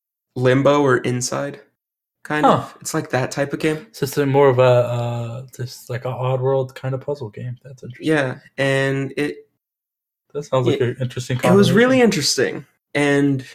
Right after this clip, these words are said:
Speaker 1: it covers a lot of, uh, you know, oh boy, capitalism themes.
Speaker 2: <laughs> Yeah.
Speaker 1: L-, but so does Oddworld. I love Oddworld.
Speaker 2: Yeah, Oddworld is
Speaker 1: Literally capitalism.
Speaker 2: Yeah.
Speaker 1: It's,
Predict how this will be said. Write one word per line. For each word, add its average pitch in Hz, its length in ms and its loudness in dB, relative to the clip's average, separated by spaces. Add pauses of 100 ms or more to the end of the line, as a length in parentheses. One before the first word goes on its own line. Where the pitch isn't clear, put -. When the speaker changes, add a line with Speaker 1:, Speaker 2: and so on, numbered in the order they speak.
(680)
Speaker 1:
it 156 220 2
covers 180 460 2
a 170 40 2
lot 160 260 2
of, 143 220 -2
uh, 135 320 0 (1160)
you 147 120 0
know, 127 480 -2 (760)
oh 143 220 -2
boy, 135 520 -2 (760)
capitalism 135 760 -4 (500)
themes. 135 480 -2 (100)
Speaker 2:
<laughs> - 80 -8
Yeah. 127 320 0 (260)
Speaker 1:
L-, 127 80 -10
but 127 380 -2
so 127 160 -2
does 131 140 -2
Oddworld. 127 520 -2 (140)
I - 60 -10
love 120 200 -4
Oddworld. 123 480 -6 (180)
Speaker 2:
Yeah, 123 160 -12
Oddworld 123 440 -2
is 117 340 -10 (240)
Speaker 1:
Literally 127 460 2
capitalism. 123 640 -4 (720)
Speaker 2:
Yeah. 127 240 -6
Speaker 1:
It's, 139 260 0